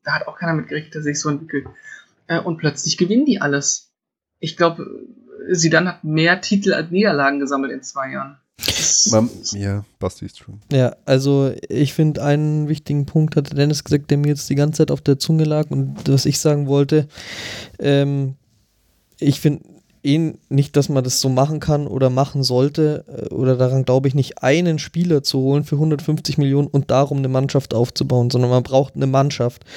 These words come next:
Speaker 3: Also es sieht man immer wieder im Fußball, äh, dass, äh, das aufs Team ankommt und da, äh, es ist zwar schwierig, aber muss man, wär ich schon irgendwie dafür, wie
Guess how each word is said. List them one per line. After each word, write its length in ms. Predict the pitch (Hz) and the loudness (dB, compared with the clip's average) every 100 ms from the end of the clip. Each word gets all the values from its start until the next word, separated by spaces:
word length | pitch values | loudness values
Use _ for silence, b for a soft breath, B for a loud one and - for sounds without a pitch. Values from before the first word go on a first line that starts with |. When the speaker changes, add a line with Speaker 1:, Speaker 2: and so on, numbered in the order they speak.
| B B | B B
Speaker 3:
Also 360 | 120 127 135 135 | 0 2 4 2
es 220 | 131 - | 0 -6
sieht 420 | - - 147 156 | -6 -4 0 2
man 120 | 139 | 2
immer 240 | 127 143 139 | 2 2 2
wieder 180 | 147 143 | 0 0
im 100 | 139 | -2
Fußball, 600 | 160 151 - 147 143 - _ _ _ _ _ - | -4 -4 0 2 0 -4 _ _ _ _ _ 0
äh, 220 | - - - - - 156 _ _ _ - | 2 0 -4 -8 -8 -8 _ _ _ -2
dass, 460 | 139 - - - B B B B B _ _ 240 | 0 0 -2 -4 B B B B B _ _ -6
äh, 400 | 147 139 135 131 | -2 0 2 0
das 180 | 131 | -2
aufs 220 | - 139 - | -2 -4 -2
Team 240 | 160 156 | 0 0
ankommt 580 | 120 131 - 123 123 - | -2 -2 0 0 0 0
und 200 | 135 127 - | 0 0 -2
da, 520 | 127 127 147 165 170 - _ | 0 2 2 2 0 -6 _
äh, 100 | - - 139 | -10 -4 -2
es 100 | 131 | 0
ist 200 | 147 - | 0 2
zwar 100 | 135 | 0
schwierig, 420 | - 165 196 135 | 0 0 2 0
aber 360 | 139 147 147 147 B B - | 0 0 0 -4 B B -2
muss 180 | 151 - | 0 2
man, 300 | 160 156 - | 2 2 -2
wär 460 | 165 131 139 139 143 | -8 -8 0 0 0
ich 240 | 143 - | -4 -6
schon 340 | - 156 170 165 | 0 0 0 0
irgendwie 880 | 151 156 160 156 156 156 156 - - - | 0 2 2 0 0 0 0 -4 -10 -16
dafür, 640 | 170 - 139 - 160 170 165 B B B B | -4 0 0 0 2 2 0 B B B B
wie 360 | 208 240 143 | -16 -2 0